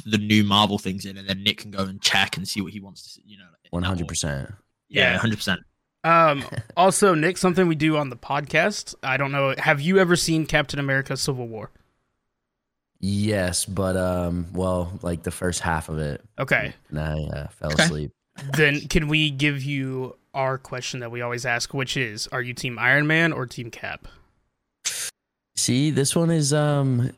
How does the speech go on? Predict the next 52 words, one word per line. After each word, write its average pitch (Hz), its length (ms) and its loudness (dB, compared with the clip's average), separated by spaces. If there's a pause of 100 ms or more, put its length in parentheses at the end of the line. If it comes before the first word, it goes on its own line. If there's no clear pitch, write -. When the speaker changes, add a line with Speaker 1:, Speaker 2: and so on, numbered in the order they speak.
(220)
Speaker 2:
when 117 180 2
I, 117 140 2
when 117 160 2
I 110 60 2
talked 131 240 0
to 131 80 2
Ethan 107 400 0
prior 95 580 0
to 90 240 -4
coming 87 300 0
on, 90 500 0 (220)
um, 78 580 -4 (500)
I, 92 160 0 (140)
I 90 60 0
think 101 260 -2
I 127 80 2
joked 127 300 0
around, 131 340 2
and, 92 400 0
and, 87 320 -2
uh, 90 60 0
b-, 90 180 -2
but 98 200 -2
this 120 140 0
is 110 120 -2
honestly 107 340 0
something 101 300 -2
that 95 120 0
I'm 90 140 2
not 78 380 0
really 87 560 0 (440)
very 90 460 2
strongly 87 540 2
opinionated 95 640 0
on. 101 180 2
I 80 140 0
will 90 220 0
say 95 200 0
Team 95 280 0
Iron 101 280 2
Man 101 220 2
just 90 160 0
because 90 260 -2
I've 82 140 2
seen 98 280 2
more 87 340 2
Speaker 1:
Damn 302 220 4
Speaker 2:
Iron - 20 2
Speaker 1:
it, 233 120 4
Speaker 2:
Man. 90 120 0
Speaker 1:
man. - 160 0
Come - 100 -12